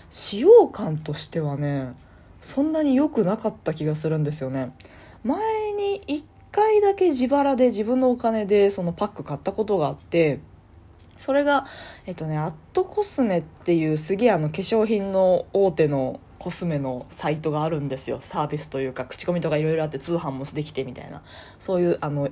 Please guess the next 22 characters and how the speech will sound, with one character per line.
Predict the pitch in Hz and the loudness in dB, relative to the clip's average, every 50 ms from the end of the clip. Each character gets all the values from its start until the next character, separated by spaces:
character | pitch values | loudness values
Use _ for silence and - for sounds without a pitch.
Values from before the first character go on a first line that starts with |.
| - - - | -6 -4 0
例 | 170 170 160 | 2 2 4
の | 135 131 | 2 0
ア | 139 147 | -4 -6
ッ | |
ト | - - 202 202 | -6 -6 -6 -4
コ | - 202 | -4 -4
ス | - - 170 | -4 -4 -4
メ | 151 143 | -4 -4
と | - 147 | -2 -2
い | 143 151 | -2 0
う | 151 143 | -2 -2
と | 147 175 156 | -4 -6 -4
こ | - 175 | 0 0
ろ | 175 156 | 0 0
が | 123 135 156 | 0 -2 -4
あ | 170 | -4
る | 175 156 | -4 -4
ん | 147 147 | -4 -6
で | 135 - | -6 -8
す | - - | -10 -14
け | - 175 | -8 -2
ど、 | 208 226 208 175 147 123 | 0 2 4 4 4 2